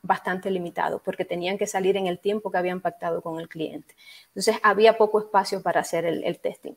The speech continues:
Y a lo mejor por, por este tipo de situaciones, muchos de los software no podrían, no podían probarse exhaustivamente. Y podríamos pensar que esto sucedió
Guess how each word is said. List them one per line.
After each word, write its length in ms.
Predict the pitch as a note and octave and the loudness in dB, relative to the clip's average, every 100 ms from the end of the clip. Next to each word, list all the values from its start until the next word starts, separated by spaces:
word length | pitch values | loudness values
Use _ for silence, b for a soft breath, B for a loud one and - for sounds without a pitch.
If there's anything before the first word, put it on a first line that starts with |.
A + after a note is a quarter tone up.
| _ | _
Y 160 | A3 G#3 | 0 2
a 60 | |
lo 80 | G3 | 2
mejor 340 | F#3+ F#3 G3 - _ _ | 0 0 0 -4 _ _
por, 500 | F#3+ E3+ E3 D#3+ - B B B B B B B _ _ | 0 0 -2 -8 -10 B B B B B B B _ _
por 320 | A#3 G3+ G3+ | 10 10 8
este 240 | G3+ G#3+ A#3 | 4 6 4
tipo 200 | A#3 A#3+ | 4 6
de 100 | A3+ | 6
situaciones, 580 | A#3 A3+ A3 A#3 G#3 G3+ | 6 2 2 2 2 0
muchos 260 | G3+ G#3 | 0 0
de 80 | G#3+ | 0
los 140 | G3+ G3+ | 0 2
software 260 | G3+ G3+ | 2 2
no 100 | F3+ | 0
podrían, 520 | F3 F#3 F3+ F3+ F3 | -2 -2 -2 -4 -4
no 120 | G3 F#3+ | -4 -2
podían 320 | F#3 F3+ F#3+ | -2 -2 -2
probarse 600 | G3 E3+ E3+ D#3+ - F3+ B B B | -2 2 4 2 -6 -12 B B B
exhaustivamente. 600 | - - F#3 F#3 F3+ D#3+ | -14 -12 -10 -8 -8 -8
Y 40 | - | 2
podríamos 380 | A3+ A3+ B3+ C#4+ | 8 8 8 4
pensar 320 | C4 B3+ B3 | 0 2 4
que 80 | A#3 | 2
esto 160 | A#3+ | 0
sucedió 720 | - G#3+ A3 G#3 G3+ A3+ A#3+ | -8 -4 0 4 6 6 4